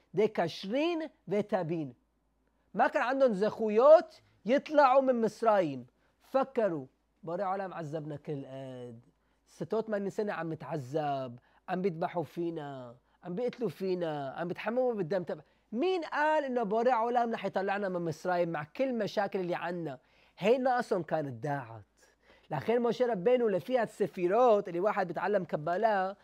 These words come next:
موشي ربينو شاكول كنجد الداعت. الداعت بمصرايم. فوتن هالمعرفة موشي ربينو إنه يعرفوا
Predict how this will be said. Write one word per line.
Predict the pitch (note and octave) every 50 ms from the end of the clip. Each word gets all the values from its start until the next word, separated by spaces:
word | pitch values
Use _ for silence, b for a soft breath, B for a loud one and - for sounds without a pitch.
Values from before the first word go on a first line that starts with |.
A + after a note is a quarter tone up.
| b b b
موشي | F3 F#3 F#3+ - B3 A#3+
ربينو | A3 G3 A3 B3+ C4+ B3
شاكول | - - A3 G3 - B3+ B3 -
كنجد | - A3+ G#3+ A#3 G#3+ A#3 F#3 F#3+
الداعت. | E3 C#3 A#2+ C#3+ F3+ F3 E3 D3 D3 C3 C3 - _ _ - - _ b b b b b b G#3
الداعت | D3+ C3+ A3 A3 A3+ A#3+ B3 B3 A#3+ A3
بمصرايم. | E3 F3+ F3 F3 E3+ D3 - - F#3+ F#3 F3+ E3+ D3+
فوتن | - - F#3 F#3 G3 - C#5 - - C4+ A#3
هالمعرفة | A3 A3 A3 G#3+ G#3+ B3 B3+ C#4 C#4 B3+ C4 C4 B3
موشي | A3+ A3 G3+ - A3+
ربينو | A3+ A3+ G3 D#3+ F3+ B3 C4 C4+ C4
إنه | B3 G#3+ G#3
يعرفوا | G3 G3 G#3+ A3 B3+ D4+ D#4 - - - A#3+ A3+ G#3 G#3 A3 A#3